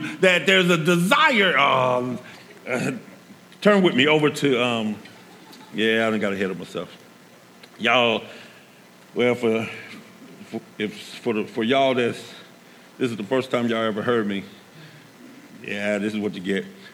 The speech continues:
For everybody else that's heard me before, yeah, this is usual. So he's gonna kinda go with this. See, right place,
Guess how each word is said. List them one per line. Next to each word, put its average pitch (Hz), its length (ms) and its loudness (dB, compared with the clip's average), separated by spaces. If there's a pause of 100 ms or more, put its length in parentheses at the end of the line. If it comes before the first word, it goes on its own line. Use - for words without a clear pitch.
For 107 100 0
everybody 123 480 2
else 131 180 2
that's 107 220 -6
heard 127 260 0
me 117 80 0
before, 113 440 0 (100)
yeah, 131 340 0
this 131 160 -2
is 120 160 -4
usual. 107 420 0 (380)
So 101 220 0
he's 104 380 -8
gonna 110 220 -4
kinda 107 200 -4
go 104 160 -2
with 98 140 -6
this. - 140 -14 (2000)
See, - 360 0 (4000)
right 165 320 2
place, 123 500 -2